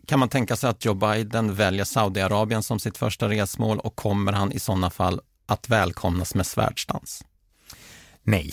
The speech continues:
Speaker 2: han kommer inte åka till Saudiarabien, han kommer åka till någonstans i Europa, eh, och skulle han få för sig åka till Saudiarabien så blir det ingen svärdsdans, det är rätt säkert.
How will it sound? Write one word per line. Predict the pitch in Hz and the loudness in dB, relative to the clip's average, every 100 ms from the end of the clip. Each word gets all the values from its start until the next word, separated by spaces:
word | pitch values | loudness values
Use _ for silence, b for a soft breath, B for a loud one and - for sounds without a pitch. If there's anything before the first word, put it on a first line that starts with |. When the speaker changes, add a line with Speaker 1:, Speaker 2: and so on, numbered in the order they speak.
| - _ | -12 _
Speaker 2:
han | - 113 | 2 2
kommer | 123 120 | 4 4
inte | 117 104 113 | 2 2 0
åka | 104 - | 0 0
till | - 98 | -2 0
Saudiarabien, | 101 95 95 98 98 | 2 2 0 0 2
han | 98 | 2
kommer | - 98 | 2 0
åka | 85 | 0
till | 85 95 | 0 0
någonstans | 95 87 - 92 92 | 2 0 -2 -2 0
i | |
Europa, | 92 139 - 143 147 - | 2 0 0 0 0 0
eh, | 117 101 95 | 0 0 -2
och | - | -6
skulle | - 113 104 | -2 0 0
han | 101 | 0
få | 104 | -2
för | 98 95 | -2 0
sig | 95 | 0
åka | - | -2
till | 98 - | -6 0
Saudiarabien | 98 92 90 90 92 | 0 2 0 0 0
så | - | 0
blir | 92 90 | 0 0
det | |
ingen | 90 95 87 85 | 0 0 0 -2
svärdsdans, | - - 85 - 85 82 - | -2 -2 -2 -2 -4 -4 -2
det | 98 | 0
är | 92 | 0
rätt | 90 | -2
säkert. | - 90 - - | -2 -4 -6 -14